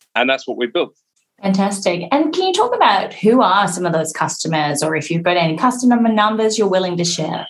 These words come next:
Speaker 1: Yeah, sure. So the way we go to market is predominantly through channel partners. So we serve some of the largest insurance firms in the world, actually. So, for example, in the U K, we serve axa, which is the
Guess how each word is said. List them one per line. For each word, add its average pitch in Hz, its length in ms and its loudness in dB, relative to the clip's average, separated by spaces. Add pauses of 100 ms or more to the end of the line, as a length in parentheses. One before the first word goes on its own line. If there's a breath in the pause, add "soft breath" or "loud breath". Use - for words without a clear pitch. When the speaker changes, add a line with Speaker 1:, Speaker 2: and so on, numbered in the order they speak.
(420)
Speaker 1:
Yeah, 156 200 0
sure. 113 260 2 (380 loud breath)
So 151 160 4
the 139 80 -2
way 165 160 4
we 151 180 2
go 123 220 0
to - 120 -12
market 101 380 -4
is 95 140 -6
predominantly 107 320 -2
through 104 100 -6
channel 98 340 -2
partners. 67 360 -4
So 101 80 -2
we 113 120 2
serve 98 440 0
some 95 160 -4
of 90 40 -16
the 101 60 0
largest 104 600 0 (240)
insurance 127 580 -2
firms 143 480 -2
in 107 140 -2
the 104 80 -2
world, 113 320 0
actually. 135 360 -2
So, 101 260 -4 (420)
for 110 80 2
example, 107 600 2
in 104 200 0
the 98 100 -2
U 107 220 -2
K, 117 480 0
we 107 100 -2
serve 104 300 0
axa, 113 440 -2 (220)
which - 120 -6
is - 20 -8
the 98 360 -2